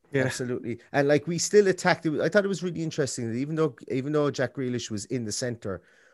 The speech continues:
Speaker 2: we still attacked over nearly fifty percent of our, all our attacks went down the left wing. So,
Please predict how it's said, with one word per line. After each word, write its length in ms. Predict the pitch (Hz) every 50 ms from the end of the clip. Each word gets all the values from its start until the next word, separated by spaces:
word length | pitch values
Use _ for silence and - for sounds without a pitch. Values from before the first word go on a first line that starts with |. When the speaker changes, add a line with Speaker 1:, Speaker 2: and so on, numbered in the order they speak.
| _ _ -
Speaker 2:
we 80 | 123
still 240 | 117 - - 175 165
attacked 440 | 156 147 - 151 147 143 - _ -
over 380 | 143 127 117 120 - - 117 113
nearly 280 | 104 131 131 123 120 117
fifty 280 | - 156 - - -
percent 360 | 110 - - - 127 117 110
of 80 | 113 104
our, 80 | 104 101
all 160 | 104 104 104
our 100 | 98 98
attacks 340 | 95 - 117 110 - - -
went 100 | 120 104
down 200 | 98 113 110 107
the 80 | 98 98
left 220 | 104 101 - -
wing. 260 | - 107 104 104 95 - - - - - - - _
So, 420 | - - - 139 135 131 123 -